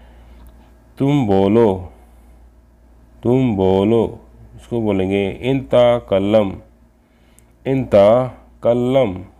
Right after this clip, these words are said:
तुम बोलो। ठीक है, इंता मीन्स आप या तुम, कल्लम मीन्स बोलना। अगला शब्द है काम कैसा है, इसको बोलेंगे केफ शुगुल,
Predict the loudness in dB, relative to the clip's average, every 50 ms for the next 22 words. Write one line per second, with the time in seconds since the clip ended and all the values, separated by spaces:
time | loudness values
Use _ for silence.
0 | _ _ _ _ _ _ _ _ -8 -6 -6 -4 -4 -2 -2 -2 -2 0 0 0
1 | -2 -2 -6 -12 -20 -20 -20 -20 -20 _ -20 _ _ _ _ _ _ _ _ _
2 | _ _ _ _ -8 -8 -6 -4 -4 -6 -6 -10 -16 -20 -20 -20 -20 -20 -20 -20
3 | -20 -20 -20 _ _ -20 -20 -20 -20 -20 -20 -20 -20 -20 -20 -20 -20 -12 -6 -4
4 | -4 -4 -2 0 2 2 2 2 0 -4 -6 -6 -6 -8 -8 -12 -14 -8 -4 -2
5 | -2 -2 -2 -4 -6 -10 -20 -20 -20 _ -10 -8 -6 -6 -8 -10 -8 -6 -6 -4
6 | -4 -6 -6 -8 -10 -16 -6 -2 0 0 2 0 0 -2 -2 -2 -4 -4 -4 -4
7 | -4 -6 -8 -12 -14 -10 -6 -4 -2 -2 -2 -2 -2 -2 -4 -6 -8 -12 -20 -20
8 | -20 -20 -20 -20 -20 -20 -20 -20 -20 -20 _ -10 -6 -4 -4 -4 -4 -4 -4 -4
9 | -4 -4 -6 -8 -8 -8 -10 -12 -18 -20 -20 -8 -4 0 2 2 2 0 -2 -4
10 | -4 -4 -4 -4 -4 -2 0 0 2 0 0 -2 -4 -6 -12 -20 _ _ _ _
11 | -20 -20 -20 -20 -20 -20 -20 -20 -20 -20 -20 -20 -20 -20 _ _ _ -20 -20 _
12 | -20 -20 -20 -20 -20 -20 -20 -20 -20 -20 -20 -18 -8 -6 -4 -2 0 0 0 0
13 | 0 -2 -2 -4 -6 -6 -2 0 0 0 0 -4 -6 -4 -4 -2 0 0 2 2
14 | 0 0